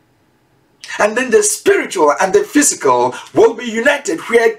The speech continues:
Jesus will be the King of Kings. As we turn to the book of Revelation,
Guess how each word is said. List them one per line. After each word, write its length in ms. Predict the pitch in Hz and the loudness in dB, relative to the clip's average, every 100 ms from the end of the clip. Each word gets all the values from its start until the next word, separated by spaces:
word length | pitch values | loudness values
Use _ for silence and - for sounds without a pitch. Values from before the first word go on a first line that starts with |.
| - | -2
Jesus 680 | 339 339 240 - - - - - - | 2 2 0 -6 -10 -10 -10 -14 0
will 280 | 156 277 262 | 2 2 0
be 140 | 214 | 0
the 120 | 180 | 0
King 420 | - - 302 294 | 0 0 0 0
of 220 | 262 247 - | -4 -4 -2
Kings. 1000 | 330 330 190 123 - - - - - _ _ _ _ _ _ _ _ _ _ _ _ _ - _ - - - - - - _ _ _ _ _ - | -2 -2 -4 -8 -14 -18 -12 -10 -10 _ _ _ _ _ _ _ _ _ _ _ _ _ -20 _ -20 -20 -20 -20 -20 -20 _ _ _ _ _ -2
As 180 | - 269 | -2 0
we 100 | 277 | 0
turn 280 | 311 381 359 | 0 0 -2
to 80 | |
the 80 | 269 | -4
book 260 | 185 294 - | 0 0 2
of 180 | 453 226 | 0 2
Revelation, 760 | 320 - 233 349 - 147 151 | 0 0 -2 -2 -4 -6 -8